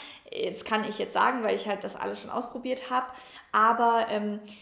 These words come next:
es ist halt wirklich in diesem Zweier-Setting, es geht mehr in den Flow, es kann leidenschaftlicher werden, es ist irgendwie, es float mehr. Und deswegen, ich find, Dreier ist eine coole Erfahrung, es ist cool, um seinen Trigger anzuschauen, aber es ist nicht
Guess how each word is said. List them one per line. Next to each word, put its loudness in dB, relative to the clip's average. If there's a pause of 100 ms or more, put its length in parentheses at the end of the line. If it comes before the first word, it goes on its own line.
(120)
es -2
ist 0
halt 4
wirklich -4
in 0
diesem 0
Zweier-Setting, -2
es -10
geht -2
mehr 0
in 0
den -4
Flow, 2
es -2
kann -6
leidenschaftlicher -2
werden, -2
es -10
ist -8 (320)
irgendwie, 2 (920)
es -4
float 4
mehr. -6 (520)
Und 2
deswegen, 4
ich -4
find, 0
Dreier 6
ist -4
eine -4
coole 0
Erfahrung, 2
es -8
ist -12
cool, 0
um -2
seinen 0
Trigger -2
anzuschauen, -4 (320)
aber 4
es 0
ist -6
nicht 0